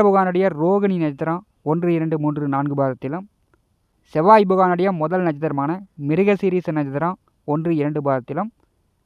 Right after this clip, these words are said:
அடுத்த நாற்பத்தி ஆறு நாட்கள் சஞ்சாரம் செய்ய போகிறார்.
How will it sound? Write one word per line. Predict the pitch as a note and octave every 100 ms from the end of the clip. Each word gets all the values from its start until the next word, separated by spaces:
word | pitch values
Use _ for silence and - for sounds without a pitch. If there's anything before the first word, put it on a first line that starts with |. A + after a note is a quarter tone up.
| _
அடுத்த | - E3+ - F#3+ D#3+
நாற்பத்தி | D#3+ F#3 E3+ E3+ D#3
ஆறு | C#3+
நாட்கள் | C#3+ D3 F#3 F3+
சஞ்சாரம் | C#3+ D3 D#3 D3
செய்ய | C3+ D#3+
போகிறார். | C#3+ B2 B2